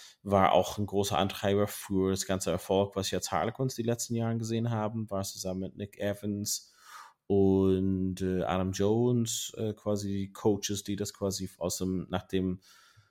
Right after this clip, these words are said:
ja, Debakel von Goddard damals übernommen haben. Also ein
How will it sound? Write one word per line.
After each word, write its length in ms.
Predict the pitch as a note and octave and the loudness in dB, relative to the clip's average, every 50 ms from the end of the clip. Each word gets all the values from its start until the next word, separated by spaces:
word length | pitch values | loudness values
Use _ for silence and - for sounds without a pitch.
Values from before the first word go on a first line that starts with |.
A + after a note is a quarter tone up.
| _ _ E2 | _ _ -2
ja, 140 | E2+ F2+ | 0 0
Debakel 520 | E2+ F#2+ F#2 E2 F2+ E2+ F2+ G2+ - A2+ G2+ | 2 2 2 4 6 4 4 4 4 0 0
von 380 | - - F#2+ F#2 F#2 F#2 F#2+ | 0 -2 -2 0 0 -2 0
Goddard 640 | F#2 G#2 A2 A2+ - - A#2+ A#2+ A#2+ A#2+ A#2 - - - | 2 2 2 4 2 2 4 4 4 2 0 -4 -10 -8
damals 340 | - G#2+ G#2+ G#2+ G#2+ G#2 G2+ | -4 -4 -2 -2 -2 -4 -4
übernommen 400 | F#2+ F#2 G2+ G#2 A2+ A#2 A#2+ A2+ | -4 -4 -2 -2 -2 -2 -2 -2
haben. 360 | B2 A#2+ A2 A2+ A#2 A2 G#2+ - | -2 -2 -2 -2 -4 -6 -8 -10
Also 280 | F#2+ F#2 - F#2+ F2+ F2 | -14 -12 -8 -6 -4 -4
ein 120 | F2+ F2 | -6 -8